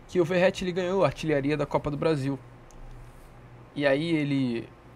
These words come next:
logo após confirmar essa artilharia, ele vai nas suas redes e diz assim, ó: "Los ojos no saben mentir."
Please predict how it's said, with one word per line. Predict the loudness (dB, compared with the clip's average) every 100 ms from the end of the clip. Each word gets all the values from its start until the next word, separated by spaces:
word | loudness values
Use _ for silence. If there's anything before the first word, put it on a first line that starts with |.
| -20 -20 -20 -20 -20 -20 -8
logo | 4 6 6
após | 0 -2 -2
confirmar | -10 -8 -6 -2 0
essa | 0 -4
artilharia, | -6 -2 0 0 -2 -2
ele | 0
vai | 2 2
nas | 2 -4
suas | -6 -4
redes | -4 -4
e |
diz | -8 -4
assim, | -4 -4 -12 -10
ó: | -10 -12 -18 -20 -20 -14
"Los | -2 0 2
ojos | 6 6 6 0 0
no | -8
saben | 0 0 2 -2
mentir." | -4 -6 -6 -6 -8